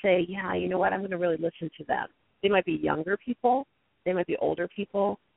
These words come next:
uh, but they have influence. So in a ruffled situation, ask yourself, you know, what's the positional, what's the actual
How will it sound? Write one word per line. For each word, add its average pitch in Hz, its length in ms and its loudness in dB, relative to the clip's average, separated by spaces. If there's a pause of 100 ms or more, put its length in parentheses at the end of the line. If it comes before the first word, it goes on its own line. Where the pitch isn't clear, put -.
(120)
uh, 151 160 4
but 165 140 -2
they 170 80 2
have 160 160 -2
influence. - 540 -8 (460)
So 196 380 4 (220)
in 240 100 6
a 269 60 4
ruffled 262 320 2
situation, 196 480 -6
ask 170 260 -6
yourself, 165 420 -6 (1000)
you 180 80 -8
know, 151 100 -6
what's 190 380 0
the 214 80 -10
positional, 202 540 -4
what's 180 240 0
the 190 80 0
actual 175 280 -4